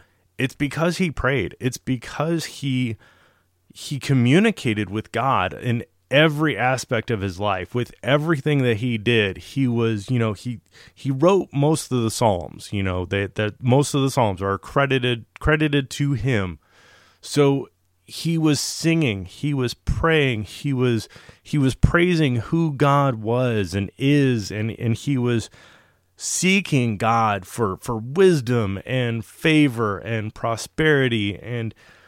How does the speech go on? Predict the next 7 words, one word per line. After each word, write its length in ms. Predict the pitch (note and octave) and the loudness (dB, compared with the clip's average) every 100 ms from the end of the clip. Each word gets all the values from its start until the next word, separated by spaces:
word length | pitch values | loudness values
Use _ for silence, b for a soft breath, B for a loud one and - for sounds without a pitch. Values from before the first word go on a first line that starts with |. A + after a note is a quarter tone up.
| b b - | b b -4
you 120 | C3 | 0
know, 140 | C3 | 2
the, 300 | F2+ G#2+ B2+ - | 0 -2 -4 -4
he 200 | - D3 | -4 -2
was 180 | B2+ - _ _ _ | -2 -4 _ _ _
seeking 540 | - - F#3+ D#3 B2+ | -6 -2 -2 0 -2
strength. 800 | G#2+ - - C#3 D3+ B2+ - B | -2 -6 -6 0 0 0 -4 B